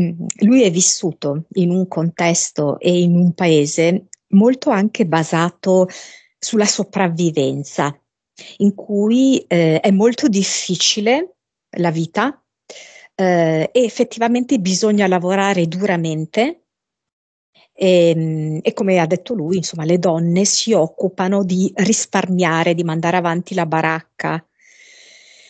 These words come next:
Ehm, e il tutto, eh, come se, come ti posso dire, ehm, qu-, questo è tutto quello che è in primo piano e quindi, eh, la consapevolezza, ma anche la dimensione dell'amore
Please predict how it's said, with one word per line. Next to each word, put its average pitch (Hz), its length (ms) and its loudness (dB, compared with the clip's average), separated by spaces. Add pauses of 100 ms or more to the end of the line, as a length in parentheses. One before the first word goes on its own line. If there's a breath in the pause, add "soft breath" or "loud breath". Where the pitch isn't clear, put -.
(680 soft breath)
Ehm, 165 1000 0
e 277 80 2
il 254 120 -2
tutto, 359 560 -2
eh, - 80 -6 (260 loud breath)
come - 180 -10
se, - 200 -6 (120)
come 220 240 -4
ti - 160 -20
posso 202 260 -8
dire, 170 520 -6
ehm, 175 720 -12 (180)
qu-, - 140 -20 (100)
questo 349 300 0
è - 60 0
tutto - 280 -4
quello 269 260 0
che 262 140 -4
è 220 40 2
in 226 140 2
primo 220 300 -2
piano 147 540 -6 (280 loud breath)
e 226 160 0
quindi, 302 640 2 (100)
eh, 202 240 0
la 202 120 2
consapevolezza, 202 1200 -4
ma 190 220 2
anche 403 300 -2
la 214 100 2
dimensione 190 680 -2
dell'amore 170 680 -2